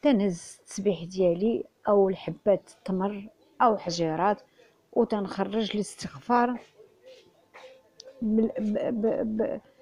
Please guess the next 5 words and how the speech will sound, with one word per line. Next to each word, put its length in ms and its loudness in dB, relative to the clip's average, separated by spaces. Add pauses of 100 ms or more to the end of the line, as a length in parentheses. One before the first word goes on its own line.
(280)
بالفرد، 480 6 (2750)
بالفرد 500 4
على 220 4
شما 340 4
قديتي، 600 -2